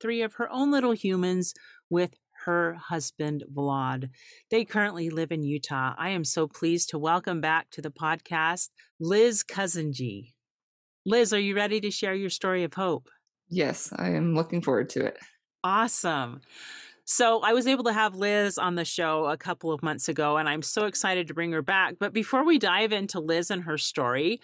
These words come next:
Speaker 1: I just wanted to break the ice with a little known fact, and that is that, Liz, you trained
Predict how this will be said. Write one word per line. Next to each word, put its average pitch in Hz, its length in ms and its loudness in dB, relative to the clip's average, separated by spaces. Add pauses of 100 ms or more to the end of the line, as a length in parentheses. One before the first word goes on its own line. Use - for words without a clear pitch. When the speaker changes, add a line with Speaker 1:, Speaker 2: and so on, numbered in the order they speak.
(840)
Speaker 1:
I 196 120 2
just - 260 0
wanted 208 240 2
to 214 80 0
break 160 240 0
the 127 140 -2
ice 135 200 -2
with 160 140 -4
a 147 40 -4
little 156 440 0
known 147 400 -2
fact, 127 600 -2 (100)
and 170 180 -4
that 208 300 -4
is 151 360 -4
that, 139 360 -2 (460)
Liz, 226 220 2
you 220 220 4
trained 185 720 -2